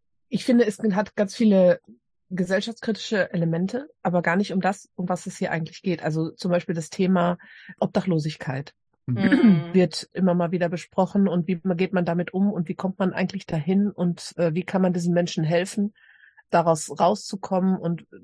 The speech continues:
Speaker 1: dazu muss man sich damit beschäftigen, wie kamen sie da eigentlich rein. Das ist so ein Thema, finde ich. Das Thema Kunst, das finde ich sehr spannend dargestellt, weil es wird sehr deutlich, es gibt einfach Menschen, die,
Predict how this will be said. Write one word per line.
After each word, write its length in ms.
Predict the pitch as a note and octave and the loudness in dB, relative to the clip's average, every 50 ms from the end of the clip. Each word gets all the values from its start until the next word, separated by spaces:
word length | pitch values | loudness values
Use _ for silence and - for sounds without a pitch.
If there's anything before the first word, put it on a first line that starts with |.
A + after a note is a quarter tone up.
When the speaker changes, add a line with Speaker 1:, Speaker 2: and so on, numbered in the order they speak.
| - | -10
Speaker 1:
dazu 400 | C#3+ G3 F3 D#3+ - - - - | -6 -6 -6 -6 -8 -10 -6 -4
muss 160 | F3+ F3+ F3+ - | -4 -4 -2 -2
man 120 | F#3+ F3+ | -2 -2
sich 100 | F#3+ F3 | -2 0
damit 240 | - F#3+ E3+ F3+ F3 | 0 0 0 0 -2
beschäftigen, 480 | - - - F#3 F3 - - F3+ F3+ | -4 -4 -2 -2 -2 -2 -2 -2 -2
wie 80 | E3 E3+ | -2 -2
kamen 260 | - - F3+ F3+ F#3 | -2 -2 0 0 2
sie 120 | E3+ F#3 F3 | 2 2 0
da 100 | E3+ - | 2 2
eigentlich 460 | D#3+ E3+ E3+ E3 F3 F3 - - - | 2 0 -2 -4 -6 -10 -8 -4 -2
rein. 200 | E3 F3 F#3+ G#3 | 0 0 0 0
Das 140 | F#3+ E3+ - | -2 -4 -6
ist 120 | F#3+ - | -6 -4
so 100 | - G#3 | -2 -2
ein 80 | G3 F#3+ | -2 0
Thema, 320 | - A3 G#3+ G#3 G#3 G#3 | 0 0 0 0 0 -2
finde 320 | G3+ - G#3+ G#3+ G#3+ A3 | -2 -2 0 0 0 0
ich. 160 | A3+ A3 - _ _ - - - - - _ _ _ _ _ _ _ - | -2 -4 -8 _ _ -20 -20 -20 -20 -20 _ _ _ _ _ _ _ -6
Das 120 | F3+ - | -6 0
Thema 260 | - A3+ G#3+ G3+ F#3 F3 | 2 4 4 4 4 2
Kunst, 580 | - - - A#3 A#3 C4 D4+ - - - - _ _ _ _ _ _ _ | 0 -2 -2 -2 -2 -2 -4 -8 -14 -18 -20 _ _ _ _ _ _ _
das 220 | - F#3+ F#3+ F3+ | 2 2 2 4
finde 180 | - A#3+ A#3 A3+ | 4 4 4 4
ich 60 | F#3+ | 4
sehr 180 | - G3+ G#3 G#3+ | 4 4 4 4
spannend 600 | - - - G3 F#3+ G#3 A3 A#3+ - - - - _ | 2 -2 -2 0 2 2 2 0 -4 -8 -16 -8 _
dargestellt, 720 | F3+ F3 F#3+ G3+ B3 A#3 - - - A3 A3 A3 A#3 A3+ - _ _ _ _ _ _ _ _ | -2 0 0 0 -2 -6 -6 -4 -4 -2 -2 -2 -2 -4 -8 _ _ _ _ _ _ _ _
weil 360 | - F3+ F#3 F#3 F#3+ G3 - - _ | 0 4 4 4 4 2 -2 -4 _
es 160 | G3 F#3+ - | -12 -2 0
wird 140 | A3 A3 - | 0 0 2
sehr 140 | A3+ G#3 | 0 0
deutlich, 380 | F#3 F#3 F3+ F#3+ - A#3 G3+ - | 2 2 2 0 0 -4 -8 -10
es 120 | - - | -12 -8
gibt 200 | - G#3 G3 - | -8 -8 -6 -4
einfach 280 | - F#3 F#3 G#3 G3 F3+ | -4 -4 -2 -2 0 2
Menschen, 340 | F#3 E3+ F3 F#3+ - - G#3 | 2 2 2 0 2 2 2
die, 280 | F#3+ G3 G3 G3 F#3+ | 4 4 2 2 0